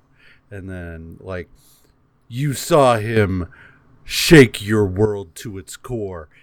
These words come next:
in Man Buys Soup two. I think I'm in the mood for gazpacho.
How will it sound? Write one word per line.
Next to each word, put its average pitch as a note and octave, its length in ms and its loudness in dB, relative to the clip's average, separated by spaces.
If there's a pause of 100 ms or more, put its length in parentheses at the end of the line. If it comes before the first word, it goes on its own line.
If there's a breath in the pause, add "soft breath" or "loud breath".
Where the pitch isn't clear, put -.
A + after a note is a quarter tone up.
(160 soft breath)
in A#2 340 -12
Man A2+ 420 -8 (380 soft breath)
Buys G2+ 380 -8
Soup - 640 -12 (300)
two. A2+ 520 -2 (680 soft breath)
I C#3+ 80 -20
think A#3+ 220 -14
I'm D#4 140 -8
in C4+ 100 -8
the G3+ 80 -8
mood D3+ 300 -12
for C#3+ 180 -12
gazpacho. A#2+ 840 -18